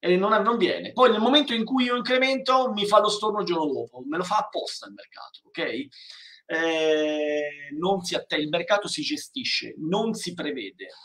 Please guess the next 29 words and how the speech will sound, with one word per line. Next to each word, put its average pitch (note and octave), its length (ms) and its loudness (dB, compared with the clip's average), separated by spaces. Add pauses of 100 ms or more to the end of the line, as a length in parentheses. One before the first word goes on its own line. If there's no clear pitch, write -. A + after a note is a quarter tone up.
(120)
ok? D#3 520 2
I F3+ 120 0
ritrattamenti G#3 680 2
ci - 180 2
saranno, D#3+ 1000 4 (640)
sì, F#3 680 0 (100)
ma D#3+ 240 4
non D#3+ 320 0
si D3 160 -6
sa D#3 360 4
di C3 80 -6
qua-, C#3 340 -6
di C3 140 -12
quale C#3+ 220 -4
sia C3 140 -10
la C#3 120 -6
portata. F#3 840 2
Io F3 200 4
non D#3 240 0
credo D#3+ 240 -6
sia C#3+ 120 -8
una C#3 120 -6
portata C3 420 -8
ampia. D3+ 720 0 (680)
Se - 160 2
è A3 60 8
una G#3 180 6
portata F#3+ 440 4
ampia G#3 380 4